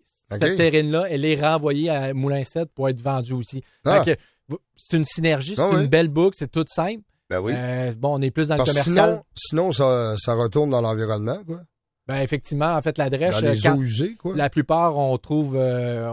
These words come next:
Speaker 2: on le, soit qu'on les envoie au compost.
Speaker 1: Oui.
Speaker 2: Ben là, il y a des coûts
Speaker 1: Ok.
Speaker 2: de traitement associés à ça.
Speaker 1: Ben oui.
Speaker 2: Donc, le, de les envoyer chez l'éleveur, euh, de sanglier, ben, ça coûte pas grand-chose parce que, ben, la personne va soit défrayer un coût, au
Speaker 1: Hmm.
Speaker 2: moins assumer le transport. Dans ce cas-là,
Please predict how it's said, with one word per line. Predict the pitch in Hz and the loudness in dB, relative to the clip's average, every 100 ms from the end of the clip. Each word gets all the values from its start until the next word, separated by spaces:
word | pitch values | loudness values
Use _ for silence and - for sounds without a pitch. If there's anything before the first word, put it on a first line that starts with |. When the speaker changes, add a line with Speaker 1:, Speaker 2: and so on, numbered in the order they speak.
| 117 | -6
Speaker 2:
on | 117 | -6
le, | 113 | -6
soit | - 131 | -4 -4
qu'on | 123 | -2
les | 127 117 | -6 -6
envoie | 120 117 131 | -6 -2 -2
au | |
compost. | - 127 113 120 143 - - | -2 -4 -2 -4 -6 -10 -8
Speaker 1:
Oui. | 98 101 | -4 -2
Speaker 2:
Ben | 107 113 | -2 -2
là, | 131 | 0
il | 127 | 0
y | |
a | |
des | 120 117 | -2 -4
coûts | - | -6
Speaker 1:
Ok. | 104 | 0
Speaker 2:
de | |
traitement | 76 139 - 143 | 2 2 -2 -4
associés | 135 123 - | -2 -4 -4
à | 123 | -4
ça. | - 165 104 | -6 -14 -8
Speaker 1:
Ben | 98 | -4
oui. | 107 | -2
Speaker 2:
Donc, | 156 | -2
le, | 139 131 | -2 -2
de | |
les | 139 151 | 0 0
envoyer | 156 160 160 190 180 | 0 2 0 0 -2
chez | - 185 | -2 0
l'éleveur, | 170 147 147 156 147 | 0 2 0 0 0
euh, | 139 131 | -2 -2
de | 131 | -4
sanglier, | 139 135 120 151 | -6 -8 -6 -6
ben, | 147 120 | -6 -10
ça | - 127 120 | -8 -6 -6
coûte | 113 135 127 - | -8 -12 -12 -6
pas | 139 | -6
grand-chose | 127 120 - 147 156 _ _ _ _ | -4 -8 -8 -10 -10 _ _ _ _
parce | 113 - | -8 -6
que, | 117 | -10
ben, | 107 107 107 | -8 -10 -10
la | 110 | -12
personne | 113 - 135 120 | -14 -10 -10 -8
va | 117 | -8
soit | 107 127 123 | -10 -8 -8
défrayer | 123 - 120 | -8 -10 -14
un | 123 | -14
coût, | 107 151 - | -12 -12 -6
au | 139 | -4
Speaker 1:
Hmm. | 131 | -2
Speaker 2:
moins | 151 | -2
assumer | 147 123 131 131 | -4 -6 -4 -4
le | |
transport. | 127 127 107 - 123 _ _ | -4 -8 -10 -10 -12 _ _
Dans | 117 | -12
ce | - | -8
cas-là, | 117 110 127 | -8 -6 -6